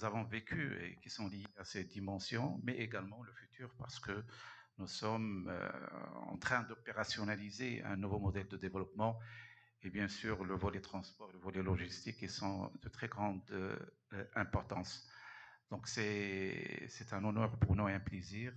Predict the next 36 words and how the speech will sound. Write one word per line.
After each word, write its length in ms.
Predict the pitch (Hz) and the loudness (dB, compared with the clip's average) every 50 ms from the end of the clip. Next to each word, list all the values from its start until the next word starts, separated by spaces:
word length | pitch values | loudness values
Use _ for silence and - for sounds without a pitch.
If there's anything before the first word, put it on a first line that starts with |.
| - | -6
de 140 | 107 95 - 85 | -6 -6 -2 -2
vous 100 | 90 92 | -2 -2
recevoir 540 | 87 87 - - 95 - 95 98 104 113 - _ | -2 -4 -4 -4 -4 -4 -4 -8 -8 -8 -10 _
pour 180 | - 101 82 90 95 | -16 -12 -6 -2 -2
nous 180 | 92 90 87 | 0 2 2
éclairer 580 | 113 117 - - 98 95 90 98 98 101 - - - - - - - - - - - _ | 0 0 0 -2 -2 -2 0 0 -2 -2 -4 -6 -12 -16 -18 -18 -18 -20 -20 -20 -20 _
sur 240 | _ - - 107 101 | _ -8 -6 -2 0
les 100 | 104 98 | 0 -2
perspectives, 1000 | 92 - - - 104 - - - - 113 107 - - 107 101 117 127 123 110 101 | -2 -2 4 6 6 6 6 0 -2 -6 -8 -8 -10 -10 -8 -6 -6 -4 0 2
euh, 600 | 98 95 95 95 - 50 - - - - - - | 4 6 6 6 4 2 0 -2 -4 -6 -8 -8
sur 260 | - - - - - 98 | -8 -8 -6 -4 -2 0
votre 280 | 95 110 110 - - | 0 0 0 0 0
vision, 460 | 95 104 120 104 - 104 110 120 139 131 | 2 0 0 -2 -2 -8 -8 -8 -8 -8
justement, 540 | - 107 - - - 104 90 95 107 113 113 | -8 -10 -8 -2 0 2 4 4 4 4 2
pour 320 | 117 113 147 135 98 - | 2 6 8 8 8 8
faire 280 | - - 127 117 120 120 - - - - - - - - - - - _ _ - | 6 8 8 8 8 6 2 -4 -10 -12 -12 -12 -14 -14 -16 -18 -20 _ _ -8
de 80 | 107 | -6
ces 380 | 98 - - - 107 101 98 95 | -4 -2 2 2 4 4 4 2
deux 440 | - - 120 131 135 147 147 135 131 - | 6 10 12 12 12 12 10 4 -4 -2
dimensions, 540 | - 110 104 104 104 101 - - 143 165 165 | -2 0 2 2 0 0 0 0 0 0 2
parce 200 | 165 - - - | 2 0 0 0
qu'il 140 | - 95 90 | -4 -6 -4
s'agit 280 | - - 95 92 92 | -4 -4 -4 -4 -4
de 100 | - 90 | -6 -8
di-, 260 | 87 92 98 95 - - _ - | -8 -6 -8 -10 -10 -14 _ -8
de 160 | 101 - 98 | 0 0 0
dix 160 | - 104 95 | 0 0 -4
dimensions, 440 | - 107 101 101 98 95 - - 135 | -4 0 2 2 2 2 2 2 2
le 100 | 127 98 | 2 0
transport 400 | - - 101 95 - - - - | 0 0 0 0 0 0 -2 0
et 40 | 90 | 0
la 100 | 90 87 | 0 0
logistique, 640 | 92 92 80 87 82 - - 120 117 - - - - | 0 -2 -4 -4 -8 -6 -4 -4 -4 -4 -4 -4 0
des 120 | 107 104 | 0 2
leviers 460 | 98 110 107 - 95 98 107 123 120 117 113 - - - - - - | 2 0 -2 -2 -6 -6 -6 -6 -8 -10 -14 -16 -14 -14 -14 -12 -8
sur, 560 | - - - - - 113 117 123 120 - - | -6 -6 -4 0 2 2 2 2 2 -2 -6